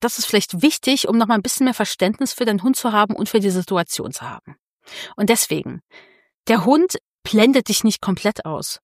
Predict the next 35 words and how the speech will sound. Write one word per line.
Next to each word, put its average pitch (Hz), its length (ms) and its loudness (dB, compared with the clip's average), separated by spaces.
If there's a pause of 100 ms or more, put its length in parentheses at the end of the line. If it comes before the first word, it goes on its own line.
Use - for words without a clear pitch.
Der 277 120 0
hat 349 120 0
einfach - 260 -4
grad - 220 -8
seine 208 260 0 (140)
Aufmerksamkeit 180 800 -4
woanders. 151 460 -12 (320)
Er 240 100 -6
hat - 140 -4
dich - 120 -4
voll 415 140 2
lieb. 349 360 0 (600)
Aber 320 180 2
natürlich 349 640 2 (420)
starrt - 340 0
er 330 80 2
dich 269 240 -4
deswegen 269 560 0
nicht 285 340 -2 (440)
twenty-four 294 480 0
seven 240 320 -2
an 269 240 0 (500)
und 262 220 2
hat 302 180 2
nur 285 80 2
noch 262 140 0
dich - 160 -4
im 170 120 -8
Kopf. - 340 -14 (560)
Wäre 233 240 -4
auch 208 80 -12
irgendwie 214 260 -6
seltsam. 160 500 -10 (840)
Und 208 120 -2
deswegen 320 480 2